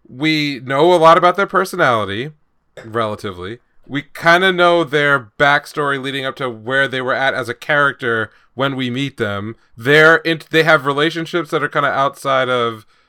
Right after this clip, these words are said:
the, our main character with each other. They have motivations, they've got goals, they have complications, they have, you know, other things. So the point is that are these, like, the most well-developed,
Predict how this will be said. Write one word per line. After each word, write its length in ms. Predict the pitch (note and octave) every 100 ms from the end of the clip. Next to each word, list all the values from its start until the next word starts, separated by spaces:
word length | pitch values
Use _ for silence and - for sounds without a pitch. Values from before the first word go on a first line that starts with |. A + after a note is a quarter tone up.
| _
the, 140 | - A2
our 260 | C3+ C3 A#2+
main 600 | A#2+ B2+ B2+ B2+ A#2+ A2
character 720 | - D3 B2+ G#2+ G2+ F#2+ A2 _ _ _
with 160 | B2 C3
each 180 | C3 C#3
other. 440 | A2 G2 G2+ A#2 _ _
They 140 | C3+
have 240 | C#3+ D3 B2+
motivations, 880 | C3+ D3 C#3 C#3+ C#3 D3 C3+ C3+ - _
they've 160 | B2 B2
got 240 | C#3 C#3
goals, 640 | A#2 C3 B2 A#2+ A#2+ A#2+ _ _
they 120 | C3+ C#3+
have 160 | C#3+
complications, 960 | - C#3+ C#3 C#3 D3 C3+ C#3+ C3 B2+ A2+
they 140 | B2+
have, 500 | B2 B2+ B2 A#2+ A2 _ _ _
you 100 | D#3
know, 40 |
other 160 | D3+ E3
things. 220 | E3 D#3
So 240 | F#3+ F3+ - -
the 100 | E3+
point 260 | A#3+ A#3+
is 120 | A3
that 140 | F#3 E3
are 140 | E3+
these, 240 | F3+ G3+ F#3
like, 120 | F3+
the 100 | F3
most 360 | D3 D#3+ D3+ C3 C3 C#3
well-developed, 1000 | D3+ C#3+ D#3+ D#3+ C#3 C#3 C#3 C#3 -